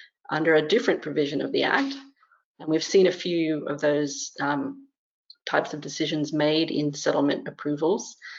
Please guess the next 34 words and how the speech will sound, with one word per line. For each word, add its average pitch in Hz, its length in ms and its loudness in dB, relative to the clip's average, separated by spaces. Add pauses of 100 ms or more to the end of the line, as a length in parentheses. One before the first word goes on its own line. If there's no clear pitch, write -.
(320)
since 151 380 -2
Brewster, 160 880 0
but - 120 8
we've 208 140 6
also 226 360 6
seen, 170 760 2
um, 151 280 0
a 143 60 -6
couple 175 300 -2
of 160 100 2
decisions 156 680 -6
where, 151 580 -2 (460)
uh, 156 320 0 (300)
the, 151 480 -2
um, 147 260 0
court 185 300 4
has 180 140 -2
taken 156 320 -2
a 151 60 -4
view 160 580 -4
that 151 360 -2
the, 147 460 -2 (220)
um, 147 480 -2 (960)
approach 208 480 2
in, 170 240 -2
in 165 200 2
Brewster 175 520 4
really 180 360 4
should 160 200 -4
be 156 160 -2
interpreted 160 600 -2
as 151 240 -2
meaning 156 500 0
that 151 220 -2